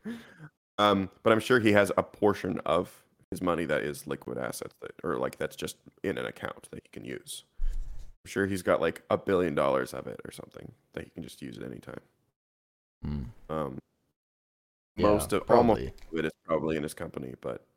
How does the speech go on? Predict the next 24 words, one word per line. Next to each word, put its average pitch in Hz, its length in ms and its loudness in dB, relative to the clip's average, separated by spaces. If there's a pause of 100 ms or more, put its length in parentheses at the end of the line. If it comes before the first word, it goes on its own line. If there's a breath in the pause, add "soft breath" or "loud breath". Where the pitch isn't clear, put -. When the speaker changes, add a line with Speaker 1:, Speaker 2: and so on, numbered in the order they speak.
(220)
Speaker 1:
like, 87 140 -6
he 113 120 0
couldn't 117 300 2
just 101 200 0
spend 95 360 2
a 95 80 2
hundred 90 340 0
billion 80 280 0
dollars, 80 520 0
but - 340 0
he 107 140 -8
could - 120 -4
Speaker 2:
Yeah. 120 120 4
Speaker 1:
probably 87 300 0
spend 78 340 -6
a - 80 -10 (120)
billion 82 220 0
dollars - 440 -12 (120)
Speaker 2:
Right, 78 300 0
Speaker 1:
if - 60 -14
he - 60 -10
wanted 73 120 -4
Speaker 2:
right. 52 100 -8
Speaker 1:
to. - 80 -14